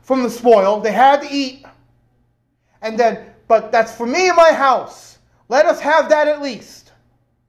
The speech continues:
You take everything else. And the three other gentlemen, those who are confederate with me, whatever they want to take, that's between them and you. But for me and my house,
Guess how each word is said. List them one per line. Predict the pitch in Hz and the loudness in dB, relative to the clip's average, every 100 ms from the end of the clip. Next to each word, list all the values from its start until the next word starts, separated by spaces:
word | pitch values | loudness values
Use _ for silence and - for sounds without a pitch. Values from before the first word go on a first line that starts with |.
| _ _ _ _ | _ _ _ _
You | 277 | -8
take | 294 311 - | 0 0 2
everything | 277 330 320 339 339 | 0 0 -4 -4 0
else. | 269 175 - - _ _ _ | 0 0 -8 -20 _ _ _
And | 208 220 | -8 -6
the | |
three | 220 277 294 | -6 -6 0
other | 302 294 202 | 2 0 0
gentlemen, | 285 302 302 320 302 214 _ _ _ - | 0 0 -2 -6 -8 -16 _ _ _ -2
those | 285 285 | -2 -2
who | 277 | -4
are | 262 | -4
confederate | 254 - 269 285 285 | -6 -2 0 0 -2
with | 285 285 | -6 -2
me, | 294 330 - - _ - _ | -2 -2 -6 -16 _ -20 _
whatever | 214 294 330 | 2 2 4
they | 311 302 | 0 2
want | 302 302 | 2 0
to | 302 | -2
take, | 285 320 302 - _ - | 0 0 -4 -20 _ -2
that's | 262 262 | -2 -2
between | 277 285 285 | -8 -8 -2
them | 285 277 | 0 0
and | 269 269 | -2 -2
you. | 247 165 135 - - - | 0 -2 -6 -18 -18 -8
But | 220 | -4
for | 233 | -2
me | 226 320 320 | 0 2 2
and | 277 | 4
my | 320 339 | 4 2
house, | 262 277 202 160 - - | 2 0 -2 -6 -16 -20